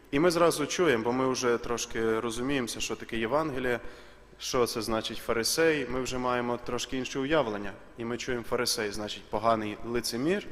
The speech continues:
а митар, то такий він добрий, бо він добре молився. Або принаймні не так погано думаємо про митаря, бо правда, що ніхто не любить платити податки. От митар був той, який збирав податки.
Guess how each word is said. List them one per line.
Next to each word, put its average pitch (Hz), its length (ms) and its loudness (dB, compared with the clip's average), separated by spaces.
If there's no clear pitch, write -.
а 104 100 0
митар, 160 400 2
то 131 200 0
такий 127 340 -2
він 120 200 -2
добрий, 98 420 -2
бо 101 120 -10
він 127 200 -2
добре 120 280 0
молився. 113 420 -2
Або 107 220 -2
принаймні 143 500 2
не 143 120 2
так 143 360 0
погано 151 340 2
думаємо 113 300 -2
про 107 140 -2
митаря, 95 420 -6
бо 85 60 -16
правда, 113 300 2
що - 160 -4
ніхто 104 280 -4
не 110 100 -4
любить 104 380 -2
платити 104 380 -4
податки. 107 520 0
От 92 120 -10
митар 113 300 -2
був 104 160 -8
той, 117 160 0
який 113 220 -4
збирав 107 360 0
податки. 104 440 -2